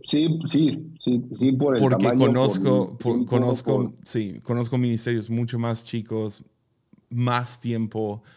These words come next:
Speaker 2: o menos tiempo, donde ha salido cosas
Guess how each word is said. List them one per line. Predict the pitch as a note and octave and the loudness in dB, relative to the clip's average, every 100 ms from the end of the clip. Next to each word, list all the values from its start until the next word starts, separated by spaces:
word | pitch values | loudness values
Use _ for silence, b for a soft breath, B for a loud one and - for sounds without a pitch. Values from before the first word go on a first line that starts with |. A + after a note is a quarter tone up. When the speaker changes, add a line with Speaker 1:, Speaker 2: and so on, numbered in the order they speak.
| b b b | b b b
Speaker 2:
o | B2+ | 0
menos | C3 C3 C3 B2+ - | 2 2 0 -2 -2
tiempo, | A#2+ A#2 A#2 A#2 A2+ A2 - b b b | -2 -2 -2 -4 -4 -6 -14 b b b
donde | A2 A2 G#2+ | -6 -4 -4
ha | G#2+ | -6
salido | G#2+ - G#2+ G#2+ G#2 | -6 -6 -6 -6 -8
cosas | G#2 G2 G2 F#2 | -10 -10 -12 -12